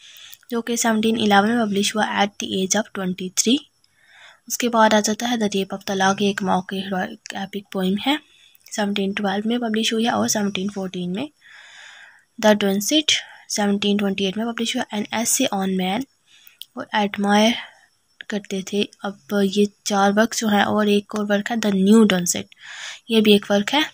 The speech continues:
उसके बाद An Essay on Man जो है, वो सेवनटीन थर्टी थ्री में और सेवनटीन थर्टी फ़ोर में publish हुए हैं। ये तमाम important works हैं। अब इन works को मैं आहिस्ता आहिस्ता detail में भी बना, बयान कर दूँगी separate video में, तो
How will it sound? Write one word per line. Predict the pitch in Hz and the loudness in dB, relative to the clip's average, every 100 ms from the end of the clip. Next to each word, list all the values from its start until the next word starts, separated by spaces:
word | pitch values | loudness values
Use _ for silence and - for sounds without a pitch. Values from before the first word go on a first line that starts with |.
| _ _ _ _ _ _ _ _ 226 | _ _ _ _ _ _ _ _ -8
उसके | 214 - 220 | -8 -6 0
बाद | 208 214 220 | 6 6 4
An | 220 | 2
Essay | 214 208 240 | 4 4 2
on | 226 220 202 | 4 4 2
Man | 196 226 | 2 0
जो | 233 | 0
है, | 214 202 | 2 2
वो | 214 | 2
सेवनटीन | 240 214 202 202 208 220 | 2 2 0 -2 -2 0
थर्टी | - 190 - 233 - - - - - | -2 -6 -6 -10 -10 -10 -10 -10 -6
थ्री | - 254 | 0 2
में | 247 240 | 4 2
और | 214 | 2
सेवनटीन | 220 214 202 196 | 2 2 2 0
थर्टी | 196 190 196 | -2 -2 -4
फ़ोर | 196 190 | -2 -4
में | 196 | -2
publish | 214 226 226 - | -4 -6 -6 -2
हुए | 240 | 0
हैं। | 294 320 - _ _ _ _ _ _ _ - - | 0 -2 -10 _ _ _ _ _ _ _ -20 -8
ये | 240 | -4
तमाम | 226 220 214 | 0 4 4
important | 208 202 202 208 | 4 2 2 4
works | 214 - 247 | 4 2 0
हैं। | |
अब | 233 220 | 0 0
इन | 226 226 226 | 0 0 0
works | 208 208 - | 0 -2 -2
को | - 208 | -4 -2
मैं | 208 - | 0 0
आहिस्ता | 202 202 - | -2 -2 -4
आहिस्ता | 214 202 - - - - - - - | -4 -2 0 0 -2 -6 -4 -4 -6
detail | 220 208 208 | 0 4 4
में | 208 | 4
भी | 220 | 4
बना, | 247 226 - | 4 4 4
बयान | 208 202 208 | 4 2 2
कर | 208 | 0
दूँगी | 208 214 226 | -2 0 0
separate | 233 202 196 196 196 | 2 0 0 -6 -6
video | 185 190 | -4 -4
में, | 190 302 - _ _ _ _ - _ _ - | -2 -4 -6 _ _ _ _ -20 _ _ -10
तो | 185 180 | -8 -8